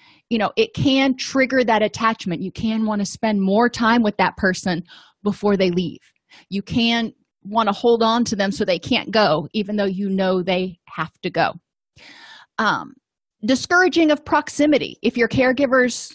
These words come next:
you know, kind of pushing you away, then that can trigger attachment behaviors. If they're like, "You cannot be texting me all day at work,"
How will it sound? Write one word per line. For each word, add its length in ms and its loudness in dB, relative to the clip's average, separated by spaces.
you 60 -4
know, 80 -4
kind 200 -4
of 60 -6
pushing 380 0
you 160 2
away, 500 0
then 160 2
that 240 2
can 120 -2
trigger 600 0
attachment 560 -2
behaviors. 480 -4
If 100 -8
they're 120 2
like, 320 0
"You 120 -8
cannot 600 0
be 140 0
texting 640 -2
me 160 -4
all 360 4
day 340 0
at 140 -4
work," 420 0